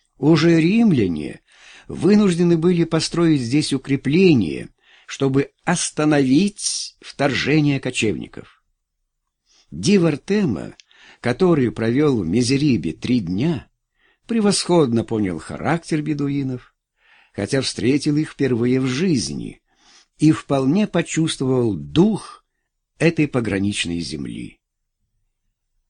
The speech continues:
Когда наступает время собирать плоды земли, кажется, что они, бедуины,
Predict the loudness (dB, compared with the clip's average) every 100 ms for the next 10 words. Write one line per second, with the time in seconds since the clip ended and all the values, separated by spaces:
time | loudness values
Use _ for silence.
0 | _ _ _ _ -8 -4 -2 2 4 4
1 | 0 -2 0 2 0 -2 -2 0 2 2
2 | 0 -2 -2 -2 -4 -8 -6 -2 -2 -2
3 | -2 -2 -2 -4 -6 -10 _ _ _ _
4 | _ -8 -4 -4 -6 -8 -6 -4 -4 -6
5 | -6 -4 -4 -6 -8 -10 -10 -6 -6 -6
6 | -8